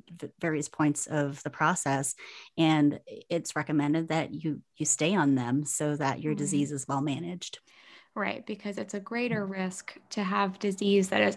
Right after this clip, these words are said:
Speaker 2: out of control, a flare. If you're flaring, you're more likely to be susceptible to covid and then any other infection than you would necessarily by the way that your immune system is being modulated by these therapeutics. So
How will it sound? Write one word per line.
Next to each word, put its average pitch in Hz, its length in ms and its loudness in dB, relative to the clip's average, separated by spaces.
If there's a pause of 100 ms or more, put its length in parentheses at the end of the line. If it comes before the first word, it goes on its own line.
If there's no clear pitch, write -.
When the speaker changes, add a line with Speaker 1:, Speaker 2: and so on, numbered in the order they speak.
Speaker 2:
out 214 200 6
of 208 160 2
control, 202 800 4
a 202 100 4
flare. 202 800 2 (400)
If 202 160 0
you're 196 100 6
flaring, 208 580 6
you're 185 140 8
more 190 300 8
likely 185 720 4
to 202 100 0
be 185 140 2
susceptible 196 640 2
to 190 100 -2
covid 185 580 4
and 190 160 6
then 220 220 4
any 220 240 6
other 190 240 4
infection 196 680 0 (340)
than 185 140 4
you 185 120 0
would 180 540 0
necessarily 190 640 0
by 185 520 -2
the 196 180 0
way 185 200 2
that - 160 -4
your 185 160 0
immune 180 280 2
system 190 300 -4
is 185 120 0
being 185 220 0
modulated 185 680 -2
by - 220 -2
these 208 160 -6
therapeutics. - 880 -6
So 190 400 2